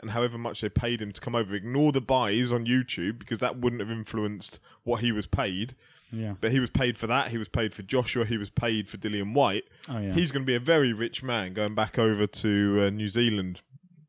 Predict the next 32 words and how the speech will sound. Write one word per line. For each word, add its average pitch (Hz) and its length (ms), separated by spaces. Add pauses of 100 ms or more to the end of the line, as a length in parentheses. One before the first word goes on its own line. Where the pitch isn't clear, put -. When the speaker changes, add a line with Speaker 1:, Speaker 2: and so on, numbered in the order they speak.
(720)
Speaker 1:
living 110 260
a 110 40
comfortable 120 480
life. 120 320
So 113 240 (560)
I'd 139 120
imagine 147 400
he 120 60
probably 127 260
just 123 180
sits 131 220
around 127 240
now 127 140
and 127 80
waits 135 240
for 131 80
the 123 60
phone 160 320
to - 100
go 92 140
every 90 220
now 87 200
and 85 100
then. 85 180 (400)
And, 107 140
like, 110 200
if 113 80
he 113 80
needs 110 280
to - 40
top - 260
up, 107 160